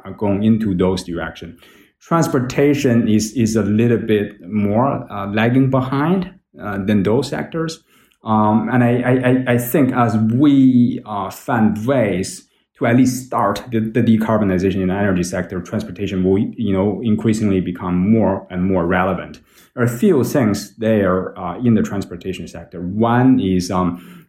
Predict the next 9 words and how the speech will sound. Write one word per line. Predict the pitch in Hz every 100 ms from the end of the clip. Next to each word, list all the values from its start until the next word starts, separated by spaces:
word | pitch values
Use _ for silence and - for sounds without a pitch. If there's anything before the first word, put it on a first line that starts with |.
| -
uh, | 98 101 95 -
it, | - 139 107 120 131
it | 139
is, | 117
of | 107 -
course, | 123 113
still | - 123 101
growing, | 90 104 107 101 90 - _ _ _ _
right, | 87 98 107